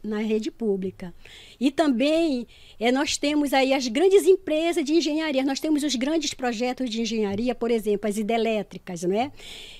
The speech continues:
Então, essas empresas, pra elas, elas terem autorização, elas têm que ter uma equipe multiprofissional. E nessa equipe, o assistente social está lá. Por quê? Por causa dos impactos ambientais, né?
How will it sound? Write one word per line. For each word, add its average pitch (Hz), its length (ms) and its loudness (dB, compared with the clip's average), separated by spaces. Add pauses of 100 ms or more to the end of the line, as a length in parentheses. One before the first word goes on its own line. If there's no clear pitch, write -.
(120)
Então, 330 420 4
essas 330 400 2
empresas, 240 880 4
pra 233 300 0
elas, 233 760 0 (100)
elas 214 480 0 (600)
terem 302 220 8
autorização, 247 920 0
elas 269 360 -2 (160)
têm 381 320 8
que - 140 -6
ter 277 100 4
uma 269 160 2
equipe 269 460 0
multiprofissional. 330 1200 2
E 285 40 2
nessa 311 300 0
equipe, 320 480 2
o 349 60 -2
assistente 320 460 -4
social 320 440 -4
está 359 240 -4
lá. 302 220 -4
Por 330 220 -2
quê? 262 240 -6 (280)
Por 285 120 -2
causa 311 200 0
dos 285 200 -2
impactos 294 800 2
ambientais, 214 720 -2
né? 208 180 2